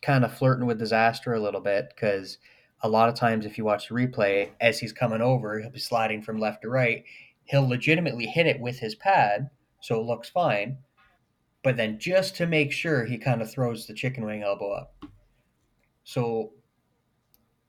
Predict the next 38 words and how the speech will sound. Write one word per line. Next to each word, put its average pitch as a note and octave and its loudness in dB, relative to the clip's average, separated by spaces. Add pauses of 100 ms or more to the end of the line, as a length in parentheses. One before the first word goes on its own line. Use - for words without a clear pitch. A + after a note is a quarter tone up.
(720)
I C#3 0
think D#3+ 0
it's E3 -2
a D#3 2
little C#3 4
bit C3+ 4
of B2 2
a A#2+ 0
mix B2 0
of A2+ -2
both. B2+ 0 (200)
You C3 -4
know, A2 -2
I, A#2+ 2
I A#2+ 2
don't, B2 0
I B2+ -2
don't B2 -2
wanna A#2+ -2
say A2+ -4
veteran G#2 -2
savvy, G#2+ 0
'cause G#2 -2
if F#2+ -6
it A2+ -6
was A2 -6
veteran G#2 -2
savvy, G#2 0
I G2+ 2
think G#2+ -6
he'd A2 -8
be G2+ -8
doing G2+ -8
it F#2+ -6
a F#2+ -8
little G2 -6
more F#2+ -10
nonchalantly. G2 -6